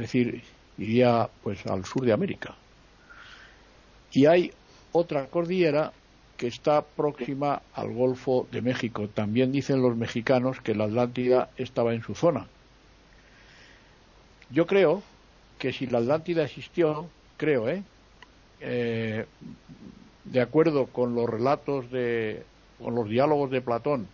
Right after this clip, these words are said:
con lo que dice, mm, Timeo y sobre todo con lo que dice Critias, me da la sensación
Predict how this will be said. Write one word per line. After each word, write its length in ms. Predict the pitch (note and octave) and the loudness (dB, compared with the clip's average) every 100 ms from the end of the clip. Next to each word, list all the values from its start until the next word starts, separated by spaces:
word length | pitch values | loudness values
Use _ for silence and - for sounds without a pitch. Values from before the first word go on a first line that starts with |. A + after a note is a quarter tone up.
| - - - - - - - _ - | -20 -20 -20 -20 -20 -20 -20 _ -8
con 240 | - B2 | 2 2
lo 120 | B2+ B2 | 2 0
que 100 | A#2 | -2
dice, 840 | C#3+ - C#3+ C3+ C3 B2 A#2 A2+ - _ - | -2 -2 0 2 4 4 2 0 -8 _ -14
mm, 520 | A2+ A2+ G#2+ G#2 G2 G#2+ - - | -10 -8 -6 -6 -8 -12 -10 2
Timeo 420 | B2 C#3+ C#3 - | 4 6 4 2
y 100 | C#3 | -4
sobre 300 | A#2+ E3 D3 | 2 2 2
todo 300 | B2+ E3+ C3 - | 2 2 2 -2
con 140 | A#2+ | -4
lo 80 | A2+ | -4
que 120 | A2 | -6
dice 240 | D#3 - | -8 -8
Critias, 500 | G2+ E3 D#3 D#3 D#3 - - _ - _ _ - - - - _ - | -8 -8 0 2 2 -2 -18 _ -20 _ _ -20 -20 -20 -20 _ -6
me 140 | C3+ | 2
da 100 | C#3+ | 4
la 120 | F3 C#3 | 4 2
sensación 600 | F3 C#3 B2+ D#3+ D#3 | -2 -4 -4 -2 -2